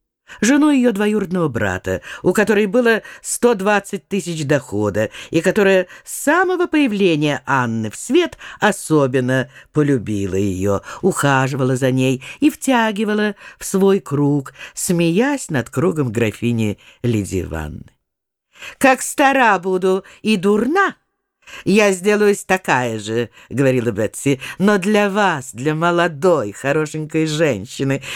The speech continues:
ещё рано в эту богадельню». Анна первое время избегала, сколько могла, этого света княгини Тверской, так как он требовал расходов выше её средств.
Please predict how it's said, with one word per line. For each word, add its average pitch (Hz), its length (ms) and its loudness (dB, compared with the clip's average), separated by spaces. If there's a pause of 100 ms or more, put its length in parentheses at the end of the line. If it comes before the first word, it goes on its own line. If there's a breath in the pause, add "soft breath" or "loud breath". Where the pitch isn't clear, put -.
ещё 185 420 2
рано 349 520 0
в 330 60 -6
эту 330 260 -2
богадельню». 131 880 -4 (1300)
Анна 240 680 2 (440)
первое 214 400 4
время 208 280 0
избегала, 196 760 0
сколько 131 420 -2
могла, 127 460 0 (240 loud breath)
этого 139 380 0
света 123 720 0 (280 loud breath)
княгини 120 420 0
Тверской, 127 720 -6 (240 loud breath)
так 135 180 -2
как 131 200 -2
он 123 120 4
требовал 117 520 0 (180 loud breath)
расходов 143 720 -2
выше 226 340 -2
её 78 220 -6
средств. - 580 -12